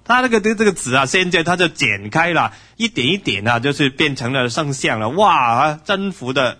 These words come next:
那个，那个，那个圣毒了。那时候我就笨笨的，哎，站在旁边，就是，呃，我还进去也摸一下嘛，哎，没有做，这真是太，太笨了啊。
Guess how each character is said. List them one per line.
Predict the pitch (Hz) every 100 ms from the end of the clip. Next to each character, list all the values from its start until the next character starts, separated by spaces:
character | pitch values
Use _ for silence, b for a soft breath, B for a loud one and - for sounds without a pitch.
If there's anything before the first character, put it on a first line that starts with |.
| _
那 | 143
个， | 135 107 b b b b
那 | - 156
个， | 147 120
那 | 143
个 | -
圣 | 208 190 147
毒 | 135 151
了。 | 151 98 - 131 B B -
那 | 202 185
时 | 156
候 | 143
我 | 127
就 | 120 143
笨 | - 131
笨 | 120 135
的， | 117 110
哎， | 123 151 151 135
站 | 147
在 | 139 131
旁 | 113 120
边， | 143 139 139
就 |
是， | 135 127 B B B
呃， | 131 131 127
我 | 143
还 | 139 143 160 120 127 151
进 | 151 165
去 | 165
也 | 143 120
摸 | 170 185
一 | 196
下 | 180 156
嘛， | 127
哎， | 107 101
没 | 113 110 139
有 | 107
做， | 131 104
这 | 113
真 | 98 139
是 | 123
太， | 104 113 104 - b b _
太 | 127
笨 | 113 127
了 | 101
啊。 | 95 107